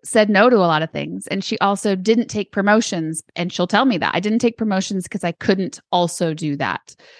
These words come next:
Um, and so I think we have an opportunity to, to change the way it is for the next generation of women and, and make the world better for, for the boys and the girls. Like,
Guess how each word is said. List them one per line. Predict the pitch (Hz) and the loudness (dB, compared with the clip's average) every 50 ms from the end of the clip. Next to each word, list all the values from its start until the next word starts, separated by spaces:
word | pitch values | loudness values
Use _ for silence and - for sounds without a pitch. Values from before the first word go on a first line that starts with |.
| - _ _ _ - | -20 _ _ _ -6
Um, | 185 180 175 165 - | -4 -4 -4 -2 -2
and | 214 220 | -2 0
so | - 254 247 240 | 2 2 4 4
I | 233 233 | 4 2
think | 233 - 254 254 254 247 - - | 0 -2 -2 -2 -2 -6 -8 -10
we | 233 220 233 233 247 | -8 -4 -2 2 2
have | 254 254 247 | 2 4 2
an | 240 226 | 2 2
opportunity | 226 214 208 - 214 202 - - 226 220 220 202 214 202 196 | 0 0 0 -2 -6 -8 -6 -4 -4 -4 -4 -2 -2 -4 -4
to, | 196 - - 208 202 _ _ _ _ _ - | -6 -8 -10 -10 -12 _ _ _ _ _ -8
to | - 220 | -8 -8
change | - - - 202 196 214 240 233 226 | -4 0 2 2 4 4 2 0 2
the | 226 214 | 2 2
way | 208 208 196 | 4 4 4
it | 190 180 | 4 4
is | 180 190 208 220 - | 4 2 2 -2 -4
for | - 226 208 | -4 -4 -2
the | 196 202 | 0 0
next | 190 190 - - | -2 -2 -4 -4
generation | - - 202 190 185 185 180 185 - 208 190 | -4 -2 -2 0 0 -2 -2 -2 -2 -2 -2
of | 180 | 0
women | 185 175 170 196 233 294 339 370 - - | 0 0 0 2 2 2 0 0 -4 -4
and, | - 196 190 185 185 180 180 180 180 180 175 - - - | -2 0 0 0 0 0 -2 -2 -4 -6 -6 -10 -12 -8
and | - 190 185 | -6 -4 -2
make | 185 185 185 - - _ _ _ _ _ _ _ _ _ _ _ | -2 -4 -4 -8 -14 _ _ _ _ _ _ _ _ _ _ _
the | - 202 | -2 -2
world | 190 196 190 185 190 190 - | 0 2 2 2 2 0 0
better | 190 180 185 190 180 185 - | 0 0 0 0 -2 -4 -2
for, | - 262 277 - 269 | 0 0 0 0 -2
for | - 381 359 | -4 -2 0
the | 349 | 0
boys | 285 311 349 359 349 240 | 2 4 4 4 6 4
and | 220 220 240 254 | 4 4 4 2
the | |
girls. | 233 208 160 135 160 175 | 0 -2 -4 -4 -4 -4
Like, | 202 185 | -6 -6